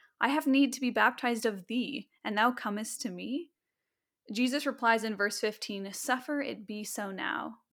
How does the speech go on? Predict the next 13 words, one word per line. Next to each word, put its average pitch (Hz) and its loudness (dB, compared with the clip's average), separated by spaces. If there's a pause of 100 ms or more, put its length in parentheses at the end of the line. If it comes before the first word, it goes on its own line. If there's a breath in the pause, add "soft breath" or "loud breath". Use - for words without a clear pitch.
(100)
for 220 -2
thus 269 0
it 240 0
becometh 226 -4
us 233 -2
to - -8
fulfill 208 -2
all 208 2
righteousness." 190 -6 (380)
Then 226 -2
he 220 -8
suffered - -10
him. 202 -10